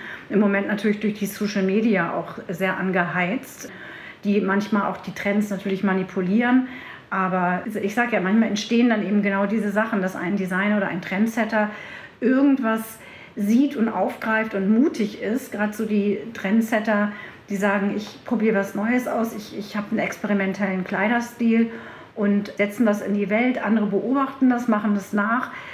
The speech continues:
Ja, und auf einmal rennen dann eben alle in klobigen weißen Sneakern rum. Dann wird es eben zum Mainstream. Und dann wird's wieder langweilig für die Trendcreator oder Trendsetter und die sagen dann, ähm, "Jetzt muss was Neues her." Und,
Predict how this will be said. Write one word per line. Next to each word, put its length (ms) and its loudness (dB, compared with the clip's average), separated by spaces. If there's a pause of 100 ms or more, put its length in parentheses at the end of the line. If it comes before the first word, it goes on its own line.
(260)
Ja, 240 2
und 100 0
auf 140 -2
einmal 300 2
rennen 220 4
dann 220 0
eben 160 -2
alle 260 -4
in 120 -4
klobigen 540 0
weißen 340 -2
Sneakern 440 -4
rum. 380 2 (200)
Dann 160 0
wird 140 -2
es 120 -8
eben 160 2
zum 160 2
Mainstream. 680 2 (260)
Und 140 -2
dann 160 2
wird's 180 0
wieder 180 2
langweilig 500 0
für 120 -2
die 280 4 (420)
Trendcreator 800 0
oder 160 -2
Trendsetter 580 -2
und 120 2
die 80 0
sagen 320 0
dann, 420 -2
ähm, 320 -2
"Jetzt 160 -4
muss 160 0
was 160 0
Neues 420 2
her." 340 -2
Und, 220 -4